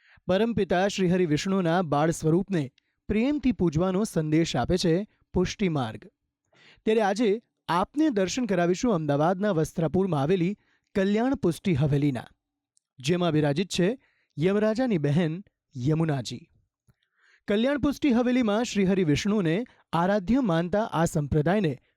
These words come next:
વૈષ્ણવ સંપ્રદાય કહે છે, જેનું પ્રાચીન નામ ભાગવત ધર્મ તરીકે પણ જાણીતું છે. આ સંપ્રદાયની સ્થાપના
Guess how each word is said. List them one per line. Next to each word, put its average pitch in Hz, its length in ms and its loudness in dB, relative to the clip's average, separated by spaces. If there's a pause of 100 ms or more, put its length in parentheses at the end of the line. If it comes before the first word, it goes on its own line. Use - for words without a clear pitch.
(140)
વૈષ્ણવ 196 460 0
સંપ્રદાય 160 520 0
કહે 135 220 -4
છે, - 140 -4 (720)
જેનું 208 200 2
પ્રાચીન 170 420 0
નામ 185 280 0 (320)
ભાગવત 185 460 0
ધર્મ 170 300 0
તરીકે 156 320 0
પણ 220 160 -2
જાણીતું 139 420 -2
છે. - 140 -6 (960)
આ 190 100 0
સંપ્રદાયની 233 600 0
સ્થાપના 202 480 0